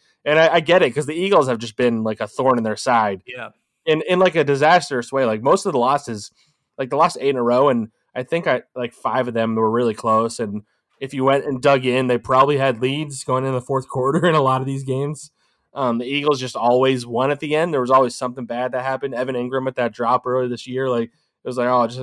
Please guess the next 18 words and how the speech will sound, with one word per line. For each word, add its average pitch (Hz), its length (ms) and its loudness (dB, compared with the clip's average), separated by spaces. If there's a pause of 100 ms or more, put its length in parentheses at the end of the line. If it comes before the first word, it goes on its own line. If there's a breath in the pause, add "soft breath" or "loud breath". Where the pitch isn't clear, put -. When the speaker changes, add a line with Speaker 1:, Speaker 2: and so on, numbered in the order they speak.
Speaker 1:
it's 127 140 -8
another 139 280 0
one." 117 260 0
And 107 140 -8 (200)
they 135 80 -6
went 139 160 2
into 135 140 -2
halftime 135 560 0
with 123 100 -4
the 120 80 -4
lead 139 200 -4
this 127 140 -4
year. 127 140 0
No 143 220 4
Giants 131 340 0
fan 127 160 -4
was 110 140 -6
comfortable, 110 560 -6